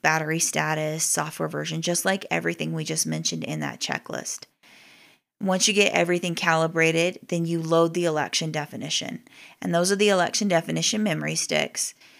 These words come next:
and it gives the election code. And that's what programs your election, is those memory sticks. Once those are in, you begin, to begin voting on the Express Votes, you have a ballot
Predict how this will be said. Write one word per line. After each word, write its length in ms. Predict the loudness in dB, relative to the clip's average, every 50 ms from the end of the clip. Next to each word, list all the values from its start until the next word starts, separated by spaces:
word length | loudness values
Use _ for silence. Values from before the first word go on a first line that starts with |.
| -20 -20 _ _ _ 0
and 180 | 2 2 2
it 140 | 2 0 0
gives 260 | 0 0 0 0 -2
the 140 | -4 -4 -2
election 460 | -2 -2 -2 -2 -2 -4 -4 -4 -4
code. 360 | -6 -4 -4 -4 -2 -4 -4
And 100 | -4 -4
that's 300 | -2 -2 -2 -2 -4 -2
what 180 | 0 0 0 -2
programs 800 | -4 0 4 4 4 4 4 2 0 2 2 0 0 -2 -2 -2
your 380 | -2 -2 0 0 0 0 -2 -2 -4
election, 600 | -4 -4 -6 -6 -4 -4 -4 -2 -2 -4 -6 -8
is 180 | -6 -6 -6 -2
those 320 | 0 0 0 0 0 -2
memory 420 | -2 -2 -2 -4 -4 -6 -6 -6 -4
sticks. 580 | -4 -4 -4 -6 -10 -10 -10 -8 -8 -8 -8 -12 _ -20 -20 -20 -20 -20 -20 -20 -20 -20 _ 0
Once 300 | 0 2 2 2 2 2
those 180 | 2 4 4
are 160 | 4 4 4 2
in, 440 | 2 0 2 2 2 2 0 -2 -4
you 160 | -4 -4 -4
begin, 640 | 0 0 0 2 2 2 2 4 2 2 0 -2 -6 -12 _ _ _ _ _ _ _ _ _ _ _ _ _ _ _ _ _ _ _ _ _ _ _ _ _ _
to 80 | -8 0
begin 540 | 0 0 4 4 4 4 2 0 -2 -2 2
voting 640 | 6 6 8 8 6 6 2 0 -2 -4 -6 -10 _ -20 -20 _ _ _ _ _
on 240 | -8 -6 -6 -6 -6
the 160 | -6 -6 -6
Express 460 | -2 0 0 2 4 4 4 4 2 2
Votes, 340 | 2 2 2 2 2 0
you 80 | 0 -2
have 400 | -2 -2 2 4 4 4 4 0 -6 -20 -20 -20 -20 -20 -20 -20 _ -4
a 200 | 0 0 0 0
ballot 400 | 2 2 4 4 4 4 2 0